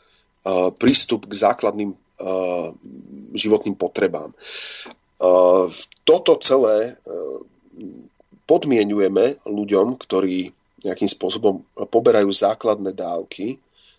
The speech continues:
tým, že, e, sú povinní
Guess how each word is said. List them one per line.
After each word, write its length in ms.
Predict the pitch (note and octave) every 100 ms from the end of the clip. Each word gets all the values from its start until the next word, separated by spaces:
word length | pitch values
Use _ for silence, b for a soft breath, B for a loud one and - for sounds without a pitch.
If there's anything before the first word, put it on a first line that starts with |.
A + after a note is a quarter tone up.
| _
tým, 320 | - G#2+ C#3 A#2
že, 400 | A2 G#2 G2+ F#2+
e, 0 | _ _ _ G2 G2 G2
sú 240 | - G#2+
povinní 720 | - C3 C3+ A2 G2 G2 G#2+